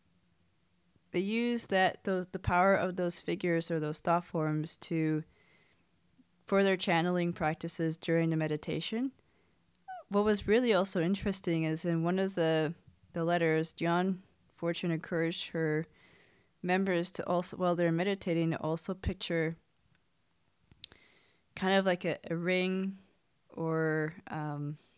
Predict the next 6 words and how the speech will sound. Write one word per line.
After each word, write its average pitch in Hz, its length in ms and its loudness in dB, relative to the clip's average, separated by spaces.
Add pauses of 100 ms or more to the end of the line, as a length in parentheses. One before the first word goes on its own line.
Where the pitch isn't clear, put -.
(220)
a 170 100 -2
line 175 600 0 (760)
of 156 540 0 (500)
angels 165 840 -2 (800)
guarding 180 480 2
the, 170 340 -2